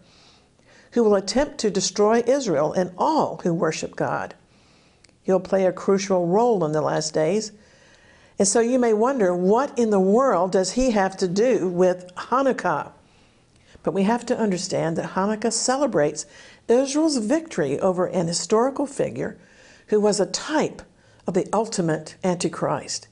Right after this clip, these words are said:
a type of the final blasphemer.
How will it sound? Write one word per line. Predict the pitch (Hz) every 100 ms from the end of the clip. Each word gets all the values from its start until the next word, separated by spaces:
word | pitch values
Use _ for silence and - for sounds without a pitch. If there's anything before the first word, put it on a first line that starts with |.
| _ _ - - -
a | 156
type | 156 - 262 240 156
of | 175
the | 170
final | 175 190 190 185 165
blasphemer. | 175 175 170 - 170 156 120